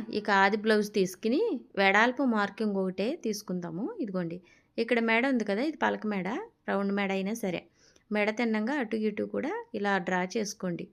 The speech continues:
ఇలా డ్రా చేసుకుని దాని ఆధారంగా ఫోల్డ్ చేయండి ఇలా పట్టుకుని. ఇలా ఫోల్డ్ చేసినప్పుడు మీకు చక్కగా మార్కింగ్, ఆ, లూజు, మీ ఆది బ్లౌజ్ యొక్క లూజు వచ్చేస్తది. చూడండి, ఇలా పెట్టేసుకుని నీట్‌గా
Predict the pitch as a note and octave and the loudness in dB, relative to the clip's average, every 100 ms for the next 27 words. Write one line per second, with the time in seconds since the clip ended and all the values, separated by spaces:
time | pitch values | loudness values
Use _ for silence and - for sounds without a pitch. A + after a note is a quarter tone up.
0 | _ _ _ _ - G3+ G#3 G3 G3 G3+ | _ _ _ _ -6 -2 0 2 2 0
1 | A3 G#3+ C#4+ F4+ G#3+ G3+ G#3+ A3+ G3 F#3+ | -4 -2 -4 0 2 4 4 0 -2 -2
2 | F#3+ F#3 F3+ E4+ - C#4 A3 G3+ G#3 F#3 | -2 -2 -2 -4 -2 0 2 0 -2 -2
3 | F3 F3 F3 E3+ - F3 E3 - G#3 A#3+ | -2 -4 -4 -8 -8 -8 -8 -6 -6 -4
4 | A#3+ A3 A3 A#3+ A3 F#3+ F#3+ F3+ - B3 | -2 0 0 0 0 -2 -4 -6 -4 -4
5 | B4 - - - - _ - A#3 A3+ G#3 | -4 -6 -20 -20 -20 _ -2 0 2 2
6 | G3+ G#3+ _ _ _ - A3 G#3+ A3 C#4+ | 0 -6 _ _ _ -4 -4 -2 -2 0
7 | A#3 G3+ - A3 G#3 F#3+ G3 G3+ _ _ | 0 -2 -2 -2 0 -2 -4 -8 _ _
8 | _ _ - G3+ G3 F#3 F3+ G3 A3 G#3 | _ _ -4 -2 0 0 0 4 4 4
9 | F3+ - A3 A3 G#3+ G3 G3+ A3+ A3 A3+ | 0 0 2 2 2 2 0 0 0 0
10 | G#3+ G#3+ G#3 G#3 F#3+ F#3+ G3+ G3 C#4 F#4+ | 0 -4 -6 -4 -2 0 -2 -4 -8 -8
11 | B3+ G3 G3 F#3+ - D#3+ C4+ B4 _ - | -6 -2 -2 -2 -6 -6 -4 -4 _ -10
12 | G3 F3 E3 F3+ _ _ _ _ _ _ | -8 -8 -10 -14 _ _ _ _ _ _
13 | _ _ _ - G#3 G#3 G3+ G3+ G#3+ - | _ _ _ -2 0 0 0 0 -4 0
14 | G#3+ G#3 G3 G#3 | 0 0 -2 -4